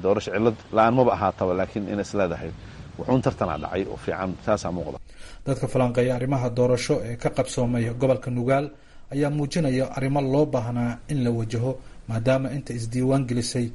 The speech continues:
Speaker 2: iyo inta codaysay ay kala badan yihiin.
Speaker 1: Waxa ii baxay cilladaha dhacay waxaa ka mid ah horta dadkii doodii ahayd oo runtii anugu lafteeda aan qabay oo ahayd in diiwaangelinta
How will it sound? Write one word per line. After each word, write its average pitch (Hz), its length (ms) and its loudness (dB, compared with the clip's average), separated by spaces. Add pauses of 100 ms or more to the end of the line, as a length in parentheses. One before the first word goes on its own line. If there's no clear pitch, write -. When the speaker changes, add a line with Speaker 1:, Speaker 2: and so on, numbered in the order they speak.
(280)
Speaker 2:
iyo 127 180 -2
inta 160 300 -2
codaysay 117 480 -2
ay 110 60 -6
kala 113 220 -4
badan 110 260 -2
yihiin. 110 340 -2 (920)
Speaker 1:
Waxa 139 160 -2
ii 170 120 0
baxay 147 340 0
cilladaha 131 360 0
dhacay 113 220 -2
waxaa 110 220 -4
ka 120 80 -4
mid 113 120 -2
ah 107 60 2
horta 110 220 -2
dadkii 120 380 -4
doodii 123 340 4
ahayd 98 300 -4 (120)
oo 92 100 -2
runtii 110 220 -2
anugu 120 180 2
lafteeda 107 360 0
aan 95 160 -2
qabay 104 240 2
oo 82 100 -4
ahayd 95 280 0
in 110 120 -2
diiwaangelinta 98 640 -2